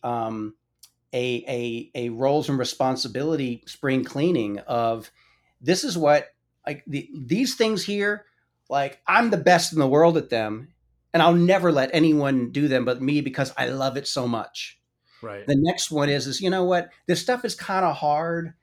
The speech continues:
Speaker 1: You know, only a few people, including myself, really know how to do this right, but I'm not the only person, and I don't mind it. It doesn't really take energy away from me, but it also doesn't fill me with energy.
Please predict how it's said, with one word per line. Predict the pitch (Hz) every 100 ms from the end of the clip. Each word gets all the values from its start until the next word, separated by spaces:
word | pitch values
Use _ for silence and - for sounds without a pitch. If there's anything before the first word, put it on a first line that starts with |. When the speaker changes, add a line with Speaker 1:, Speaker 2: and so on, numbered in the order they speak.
| _ _ _
Speaker 1:
You | 165
know, | 160 156 165
only | 180 226 226
a |
few | 175 - 190
people, | - 175 160 151 156 -
including | 170 170 170 156
myself, | 143 - 143 135 156
really | 160 143
know | 139
how | 143 135
to | 131
do | 117 127
this | 127 131
right, | 131 131
but | 214
I'm | 320
not | 320
the | 160 -
only | 147 196 208 139
person, | - 101 90 - 98 - _ _ _ _ _ -
and | 165
I | 262
don't | 294 170
mind | 143 139 156 208 233
it. | 240 233 - _ _ _ _ _ _
It | 170
doesn't | 196 196
really | 185 156
take | - 202 196
energy | 170 180 170
away | 170 131 156
from | 160 185
me, | 185
but | 170
it |
also | 170 202
doesn't | 170 165 135
fill | - 156 156
me | 170
with | 175
energy. | 180 190 196 202 208